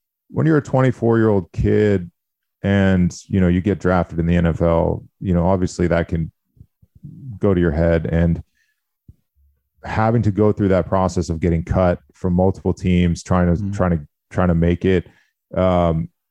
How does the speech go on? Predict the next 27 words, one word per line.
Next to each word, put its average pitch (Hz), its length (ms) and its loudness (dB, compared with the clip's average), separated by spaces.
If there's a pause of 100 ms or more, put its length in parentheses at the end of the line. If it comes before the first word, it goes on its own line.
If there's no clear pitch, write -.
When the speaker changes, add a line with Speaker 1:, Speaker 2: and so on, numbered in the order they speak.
(300)
Speaker 1:
that 107 340 0
was 117 140 0
a 107 60 0
very 92 360 0
humbling 87 500 -2
process. 85 640 -2
And 101 80 0
I 98 80 2
think 107 160 -2
that 95 220 0
really 92 300 2
helped 85 380 -4
me, 87 340 0 (520)
um, 85 580 0 (100)
you 85 100 -2
know, 76 120 0
helped, 90 420 -2 (3000)
helped 120 280 0
me 107 200 2
while 92 480 0
building 90 360 0
Memberful, 92 360 0
because 87 260 -4
it, 92 120 -2 (120)
it 90 180 -4
kind 92 220 -2
of, 80 160 -4